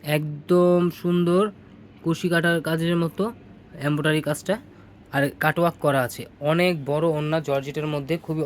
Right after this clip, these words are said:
অসাধারণ একটা ডিজাইন পেয়ে যাচ্ছেন। আর এগুলোর প্রাইস কিন্তু একদম ধামাকা প্রাইসে পেয়ে যাবেন, মাথা নষ্ট প্রাইসে দিয়ে দেবো। আর এটার কিন্তু ব্যাক সাইডটাও কিন্তু কাজ হবে, জামার ব্যাক সাইডটা একটু দেখাই দিই, জামার ব্যাক সাইডের নিচে যে প্যানেলটা আছে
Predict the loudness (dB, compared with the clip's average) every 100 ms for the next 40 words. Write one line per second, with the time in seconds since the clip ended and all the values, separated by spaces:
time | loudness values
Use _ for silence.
0 | -2 -2 0 0 0 -2 -4 -2 -2 -2
1 | -2 -4 -4 -6 -6 -18 -20 -20 -20 -20
2 | -20 -20 -4 0 2 0 0 2 2 2
3 | -2 -2 -2 -2 -2 -2 -4 -4 -4 -2
4 | -4 -2 -2 -6 -8 -10 -8 -4 -4 -4
5 | -8 -6 -6 -6 -8 -8 -8 -10 -16 -20
6 | -8 0 2 2 0 -4 -2 0 0 0
7 | -2 0 0 0 -2 2 0 0 -4 -2
8 | 0 0 0 -2 -6 -6 -8 -6 -6 -6
9 | -6 -8 -10 -20 -20 -20 -20 -20 -14 -4
10 | 0 0 0 -2 -2 -2 -2 -2 -4 -4
11 | 0 2 2 2 0